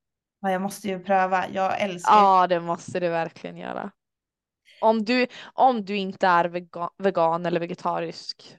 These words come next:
Speaker 2: eh, vegetarian så då
Speaker 1: Ja, nej, jag äter kött. Nu. Jag,
Speaker 2: Ja.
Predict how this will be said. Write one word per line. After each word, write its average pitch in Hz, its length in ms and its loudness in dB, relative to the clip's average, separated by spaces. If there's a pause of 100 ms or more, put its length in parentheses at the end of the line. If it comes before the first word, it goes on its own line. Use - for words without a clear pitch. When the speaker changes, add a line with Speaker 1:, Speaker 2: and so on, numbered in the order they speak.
Speaker 2:
eh, 175 300 -2
vegetarian 175 500 -6
så 170 380 -6 (960)
då 190 80 -4
Speaker 1:
Ja, 170 380 4 (440)
nej, 220 220 4
jag 196 100 8
äter 185 180 -2
kött. 180 300 -10 (340)
Nu. 208 420 0
Jag, 185 180 2
Speaker 2:
Ja. 196 140 0